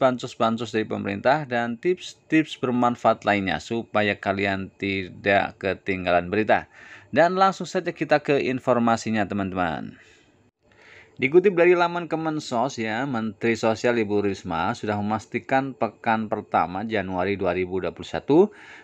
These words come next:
keluarga penerima manfaat sudah bisa menikmati bantuan sosial seperti yang diinstruksikan oleh Presiden Joko Widodo.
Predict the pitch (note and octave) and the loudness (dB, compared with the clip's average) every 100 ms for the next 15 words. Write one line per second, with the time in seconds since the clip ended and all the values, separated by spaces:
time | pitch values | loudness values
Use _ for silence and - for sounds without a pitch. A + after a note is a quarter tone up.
0 | _ B2 D3 D#3+ E3+ E3 E3 E3+ E3 E3 | _ 4 4 4 2 0 0 0 0 -2
1 | D#3+ D3+ C#3+ D#3+ - C#3 C#3 B2+ B2 C#3+ | -2 -2 0 0 -2 -2 0 0 -2 -2
2 | C3+ B2 B2 A#2+ A#2 A2+ B2 B2 G#2+ F#2+ | -2 -2 -4 -2 -2 0 2 2 4 2
3 | F#2+ G2+ G2 F#2 F#2+ - - G#2 G2+ E2+ | 0 -4 -6 -6 -12 -10 -4 -2 -2 -4
4 | D#2+ - G2 F#2+ F2+ F#2+ F#2+ G2 G2 - | -10 -16 -8 -8 -6 -2 0 0 -2 -4
5 | F#2+ F#2 F2+ C#2 F2 - - F#2+ - - | -2 -2 -2 -4 -4 -10 -10 -8 -8 -2
6 | G2 F2+ F2 F2 E2+ F2 - F2+ F2 E2+ | -2 0 -4 -6 -4 -6 -4 -4 -4 -4
7 | E2 D2+ D#2 E2 D#2+ F2+ G#2 F2+ | -8 -6 -6 -6 -4 0 2 0